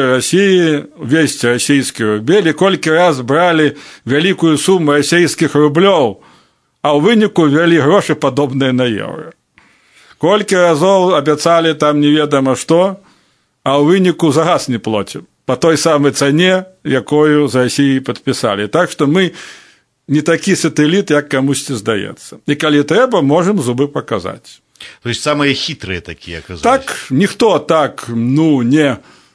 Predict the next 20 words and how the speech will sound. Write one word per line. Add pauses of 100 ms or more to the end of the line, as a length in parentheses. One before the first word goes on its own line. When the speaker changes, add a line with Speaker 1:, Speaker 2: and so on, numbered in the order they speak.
(360)
Speaker 1:
праводзіў
вакол
пальца
Расію,
як
наша
сённяшняе
кіраўніцтва.
Я
як
гісторык,
я
ў
захапленні
ад
нашага
кіраўніцтва. (380)
Такога, (540)
ну,
Speaker 2:
Вот.